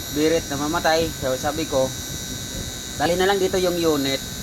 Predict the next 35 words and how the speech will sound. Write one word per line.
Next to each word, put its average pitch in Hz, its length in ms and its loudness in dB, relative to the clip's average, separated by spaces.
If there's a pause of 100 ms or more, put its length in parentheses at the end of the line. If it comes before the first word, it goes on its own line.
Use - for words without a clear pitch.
(340)
para 127 640 2
ako - 80 -4
na 160 160 0
mismo 160 240 -2
mag-observe. 151 720 2 (160)
So, 160 160 -2
ngayon 190 160 4
ito 180 160 0
na, 160 240 0
mga 131 240 -2
kalibre. 131 480 0 (960)
So, 120 400 -2 (160)
lumalamig - 560 2
na 175 80 4
yan, - 240 2
oh. - 160 2 (400)
So, - 160 2 (640)
bumibirit 175 560 -2
na 196 160 0
rin 196 80 -2
siya. 170 320 0 (920)
Ayan, 139 100 -4
ang 139 160 -4
ganda 143 240 0
na 160 160 -2
ng 156 160 0
birit 160 300 0 (100)
dyan. 139 360 -4 (200)
Oh, - 160 -2 (400)
bumumoist 165 400 -2
na 190 60 -2 (100)
yan 185 80 -2
ng 175 160 -4
tubo. 156 320 -2 (800)
So, 107 40 -8